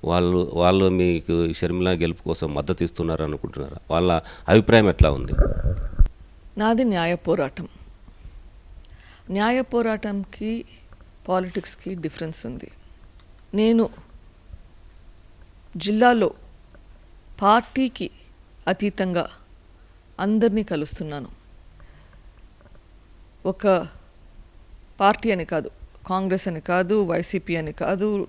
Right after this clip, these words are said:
Speaker 2: టీడీపీ అని కాదు, జనసేన కాదు, సీపీఐ కాదు. నాకు it does not matter. ఏ పార్టీ అన్నది ముఖ్యం కాదు. మీరు న్యాయం వైపు ఉన్నారా? మీరు న్యాయం వైపు ఉండి నాకు హెల్ప్ చేయండి. ఒకవేళ మీరు లేకపోతే కూడా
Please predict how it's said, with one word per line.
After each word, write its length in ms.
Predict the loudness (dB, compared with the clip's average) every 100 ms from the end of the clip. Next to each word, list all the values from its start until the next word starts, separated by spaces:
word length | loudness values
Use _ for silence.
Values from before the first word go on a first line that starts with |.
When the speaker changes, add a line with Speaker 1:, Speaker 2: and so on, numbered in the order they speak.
| -4
Speaker 2:
టీడీపీ 360 | -2 -2 -2
అని 120 | -6 -4
కాదు, 320 | -6 -6 -8 -16 -20 -20 -20 -20 -20 -16 -12 -4
జనసేన 580 | -2 -2 -2 -2 -2
కాదు, 300 | -4 -4 -4
సీపీఐ 400 | -4 -6 -6 -8
కాదు. 320 | -8 -12 -14 -12
నాకు 200 | -12 -14 -20 -20 -20 -20 -20 -20 -20 -20 -20 -20 -16 -6
it 60 | 0
does 200 | 2 2
not 220 | 0 0
matter. 280 | -4 -4 -4
ఏ 140 | -2
పార్టీ 440 | -2 -4 -6 -4 -6
అన్నది 320 | -4 -8 -10 -12
ముఖ్యం 280 | -10 -10 -10
కాదు. 260 | -10 -12 -12 -20 -20 -20 -20 -20 -20 -20 -12 -2
మీరు 260 | 0 2
న్యాయం 480 | 0 0 0 0 0
వైపు 360 | 0 -2 -6 -10 -14 -12
ఉన్నారా? 380 | -8 -6 -6 -6 -8 -16 -20 -20 -20 -6
మీరు 180 | -4 -2
న్యాయం 460 | -4 -2 0 -2
వైపు 280 | -4 -6 -8
ఉండి 140 | -8 -8
నాకు 220 | -8 -10
హెల్ప్ 320 | -8 -8 -8 -10
చేయండి. 280 | -10 -10 -12 -16 -20 -20 -20 -20 -8
ఒకవేళ 380 | -8 -2 0 0
మీరు 380 | -4 -6 -8 -4
లేకపోతే 600 | -2 -2 -4 -2 -2 -4
కూడా 340 | -8 -6 -6